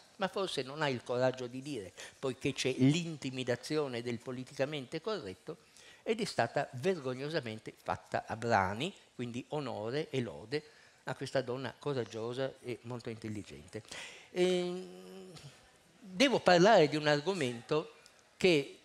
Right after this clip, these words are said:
non è propriamente trattabile da un punto di vista storiografico, è trattabile per quanto riguarda la sua origine, ma è così aperto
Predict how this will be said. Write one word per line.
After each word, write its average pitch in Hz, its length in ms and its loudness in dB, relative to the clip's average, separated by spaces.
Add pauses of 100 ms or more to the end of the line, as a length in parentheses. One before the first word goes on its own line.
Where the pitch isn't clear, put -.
non 185 420 -2
è 202 240 4 (160)
propriamente 143 1300 2 (760)
trattabile 185 920 4
da 135 100 4
un 135 80 0
punto 190 300 -6
di 131 100 -6
vista 151 320 -2
storiografico, 120 1160 -4 (1080)
è 123 140 0
trattabile 147 720 2
per 120 180 -6
quanto 143 280 -4
riguarda 127 580 4 (300)
la 135 140 4
sua 139 340 0
origine, 117 720 -4 (480)
ma 170 300 2
è 127 300 4
così 156 460 -2
aperto 110 1000 -2